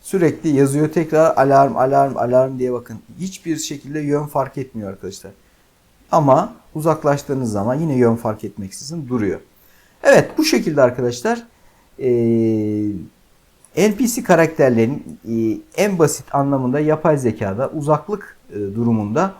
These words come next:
nasıl çalışacağını öğrendiniz. Ne tarz şeylerde kullanabilirsiniz bunu? İki boyutlu gibi gözüken üç boyutlu oyunlarda mesela düşman, e, topu vardır burada. Düşman tankı vardır. Sizde, e, player'ın tankı, e, ya da işte aracı olabilir bu. Bu giderken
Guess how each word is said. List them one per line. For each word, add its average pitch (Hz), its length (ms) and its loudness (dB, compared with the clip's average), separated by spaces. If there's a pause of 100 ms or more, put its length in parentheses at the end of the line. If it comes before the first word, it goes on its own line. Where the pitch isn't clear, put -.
(280)
nasıl 190 200 -4
çalışacağını 135 580 -4
öğrendiniz. 123 680 2
Ne 226 180 0
tarz 143 260 2
şeylerde 110 360 0 (100)
kullanabilirsiniz 101 680 -10
bunu? 120 240 -8 (600)
İki 151 240 -8
boyutlu 139 360 0
gibi 113 180 -2
gözüken 117 360 -2
üç - 220 -10
boyutlu 120 340 0
oyunlarda 110 500 0
mesela 135 480 -6
düşman, 139 420 -6 (480)
e, 95 380 -4 (100)
topu 151 300 0
vardır 95 400 2
burada. 107 240 -10
Düşman 143 320 -8
tankı 139 340 -10
vardır. 98 260 -4
Sizde, 135 340 -6
e, 113 220 -6
player'ın 131 420 -4
tankı, 123 500 -4 (220)
e, 92 60 -14
ya 92 400 -8
da 113 160 -4
işte - 260 -12
aracı 117 380 2
olabilir 95 460 -4
bu. 170 220 -2 (320)
Bu 156 120 0
giderken 151 600 6